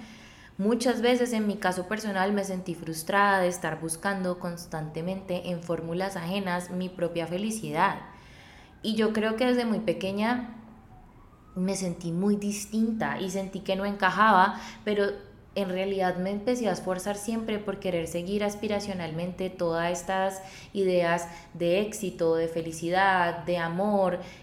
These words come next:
que eran muy determinadas y que están muy construidas en nuestra sociedad.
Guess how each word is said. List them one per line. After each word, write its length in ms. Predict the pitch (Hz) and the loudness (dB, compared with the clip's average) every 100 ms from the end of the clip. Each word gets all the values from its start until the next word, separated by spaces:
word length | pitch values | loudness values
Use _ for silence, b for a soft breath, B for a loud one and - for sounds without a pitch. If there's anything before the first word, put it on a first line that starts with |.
| - | -4
que 160 | 202 190 | 2 2
eran 300 | 175 180 202 | 2 2 2
muy 160 | 220 | 2
determinadas 800 | 220 220 240 240 214 175 165 214 | 2 2 0 0 0 0 -2 -4
y 40 | |
que 140 | 196 202 | -6 -6
están 420 | 208 170 165 170 | -4 -6 -4 -4
muy 200 | 190 208 | -2 -2
construidas 1000 | 208 220 220 220 208 175 196 240 180 175 | -2 -2 -2 -2 -2 0 2 2 2 -2
en 140 | 185 175 | -4 -4
nuestra 320 | 170 170 165 | -6 -6 -6
sociedad. 680 | 170 165 - 143 160 196 | -6 -8 -8 -6 0 2